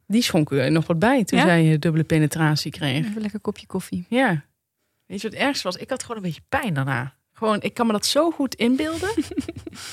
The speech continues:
Speaker 1: En ik denk dan ook altijd even verder. Dan denk ik, er zijn gewoon vrouwen die gewoon anaal verkracht worden.
Speaker 2: Ja.
Speaker 1: En maar dan ga je gewoon oud.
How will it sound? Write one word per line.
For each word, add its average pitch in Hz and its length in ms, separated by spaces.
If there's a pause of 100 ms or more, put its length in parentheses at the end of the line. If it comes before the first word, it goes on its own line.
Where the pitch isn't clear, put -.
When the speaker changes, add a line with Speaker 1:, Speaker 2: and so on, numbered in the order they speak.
(120)
Speaker 1:
En 247 380 (1040)
ik 240 140
denk 254 120
dan 247 120
ook - 100
altijd 233 240
even 190 220
verder. 302 580 (200)
Dan 254 100
denk 254 200
ik, 254 200
er - 60 (180)
zijn 233 200
gewoon 208 260
vrouwen 208 460
die 185 540
gewoon 180 240
anaal 185 240
verkracht - 420
worden. 104 480
Speaker 2:
Ja. 175 260 (220)
Speaker 1:
En 190 100
maar 196 100
dan 190 100
ga 196 60
je 185 120
gewoon 170 160
oud. 160 400